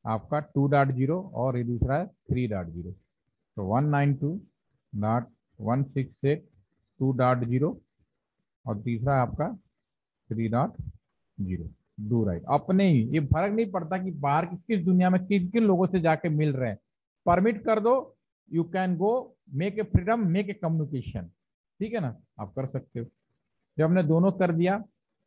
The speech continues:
अब हम पैकेट अगर लेके भेजने की कोशिश करेंगे, तो देखिए क्या होता है, फटाक से बिना देर के यहाँ पे communicate हो गया, जो भी आप देख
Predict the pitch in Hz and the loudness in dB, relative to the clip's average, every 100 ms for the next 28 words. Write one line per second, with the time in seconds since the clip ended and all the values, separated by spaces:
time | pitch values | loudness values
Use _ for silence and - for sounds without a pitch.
0 | - 131 135 143 135 123 131 123 117 113 | -4 0 2 0 0 -2 -2 -4 -4 -2
1 | 110 107 113 104 101 104 110 101 135 135 | -2 -2 -2 0 0 0 -4 -4 -4 0
2 | 202 - 185 185 196 107 90 _ - 98 | -2 0 -2 0 0 -2 -6 _ -8 -4
3 | 104 147 143 135 123 127 - - _ _ | -2 -2 -4 -2 -2 -4 -12 -20 _ _
4 | - 127 175 175 170 147 143 160 151 139 | -4 0 2 2 2 0 2 0 2 2
5 | 131 131 117 107 170 302 - - 117 117 | 0 -2 -2 -2 -4 -4 -8 -4 0 0
6 | 110 110 107 98 127 113 101 101 120 135 | 0 -4 -2 -2 0 0 0 0 0 -4
7 | _ 98 101 | _ -2 -2